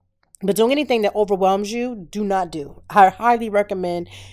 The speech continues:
you not doing because it's just gonna leave you feeling depleted, right? And the state of mental health as it is today, and as much as it becomes increasing, like, now it's popular to talk about having mental health, right?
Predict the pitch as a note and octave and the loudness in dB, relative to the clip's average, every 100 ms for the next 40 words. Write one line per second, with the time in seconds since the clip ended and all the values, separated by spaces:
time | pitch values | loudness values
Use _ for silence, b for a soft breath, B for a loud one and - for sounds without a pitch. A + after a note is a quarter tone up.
0 | B F#3+ F#3+ F#3+ F3+ F#3 F3+ F3 G#3 C4 | B -2 4 4 4 0 -2 -2 0 2
1 | C4 B3+ D4 C#4+ C4+ B3+ C4 A#3 A#3 B3 | 2 -2 -4 0 0 0 -4 -6 -6 -4
2 | A#3+ G3+ - B3+ E3+ D3+ F#3+ G#3 A3+ - | -2 -4 -4 -6 -6 -8 0 2 2 -2
3 | _ B B B B A3+ A3 A3 C4+ C4+ | _ B B B B 0 2 2 2 2
4 | C4 A3 A#3 A3 F3 G#3+ G#3+ F#3+ F#3 F#3+ | 2 2 0 0 2 2 2 -2 -4 0
5 | G3+ G#3 - G#3 E3 F#3 G3+ B3+ C#4 B | 0 0 -4 -6 -2 0 0 -2 -6 B
6 | B B - G3 F#3+ F#3 G3+ G3+ F#3 G3 | B B -4 -2 -2 0 -2 -2 -4 -8
7 | F3+ - A3 G3 F#3+ E3+ - G#3+ - A3+ | -10 -4 -4 -2 -4 -8 -8 -6 -4 -4
8 | A3 F#3+ F3+ F#3+ B3 G3+ - - A#3 A#3+ | -2 -2 -2 -2 0 -2 -6 -2 0 0
9 | G3 F#3 F#3 F#3+ F#3 E3+ E3+ F3 F3 E3 | -4 -4 -4 -4 -4 0 0 0 -2 -2
10 | E3 E3 D#3+ D#3 F3 - E3 G3 - | -8 -8 -10 -8 -8 -4 -2 -2 -4